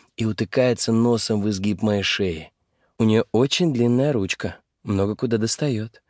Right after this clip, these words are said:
«Значит, ты планируешь оставить ее себе?» «Определенно. Я еще взяла нож Сантоку, раз уж ты предложил.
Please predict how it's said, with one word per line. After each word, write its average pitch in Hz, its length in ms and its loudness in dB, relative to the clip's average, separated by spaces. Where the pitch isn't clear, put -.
«Значит, 98 760 0
ты 113 140 4
планируешь 113 760 2
оставить 95 500 0
ее 92 120 0
себе?» 82 500 -6
«Определенно. 85 880 -2
Я 113 160 4
еще 110 200 2
взяла 110 260 2
нож 110 240 4
Сантоку, 92 680 0
раз 85 240 2
уж 80 100 -6
ты - 120 -4
предложил. 82 640 -4